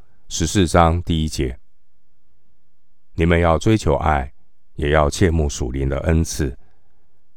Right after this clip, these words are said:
其中更要羡慕的是做先知讲道。”十四章的内容，保罗延续上一章的思路，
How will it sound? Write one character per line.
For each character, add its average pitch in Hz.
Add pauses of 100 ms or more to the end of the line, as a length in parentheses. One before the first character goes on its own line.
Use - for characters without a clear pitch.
(380)
其 98
中 113
更 104
要 85
羡 87
慕 80
的 71
是 76
做 73
先 85
知 80
讲 64
道。” 64 (2500)
十 -
四 151
章 123
的 92
内 87
容， 71 (560)
保 76
罗 78 (140)
延 90
续 95
上 87
一 85
章 82
的 76
思 90
路， 85